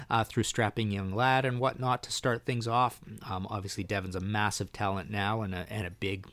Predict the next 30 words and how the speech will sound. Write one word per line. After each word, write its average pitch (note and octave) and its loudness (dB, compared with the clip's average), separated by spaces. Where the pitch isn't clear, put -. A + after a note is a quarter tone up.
well-respected, G2+ -2
known F#2+ -4
guy. B2+ 4
Um, A#2 4
but C3+ 4
this G3 8
album, D#3+ 8
uh, C3+ 6
has D3+ 6
a C3 8
lot C#3 10
of D3+ 8
fun C#3 4
stuff - 2
on B2 6
it, A#2+ 2
and A#2 4
obviously A#2 6
this G#2 2
is G#2 -2
one G#2 2
of G2 0
the, G2 2
one G2 0
of F#2+ -2
the G2 0
really G2 2
fun G2 2
moments F#2+ 0
where, A2 6